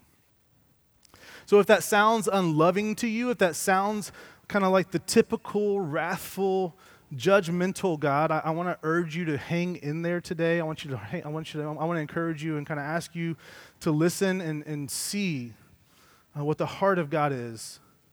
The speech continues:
uh, in this day of the Lord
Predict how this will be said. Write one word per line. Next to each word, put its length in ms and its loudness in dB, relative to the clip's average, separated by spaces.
uh, 140 -6
in 240 0
this 400 -2
day 180 2
of 100 0
the 80 -6
Lord 360 -4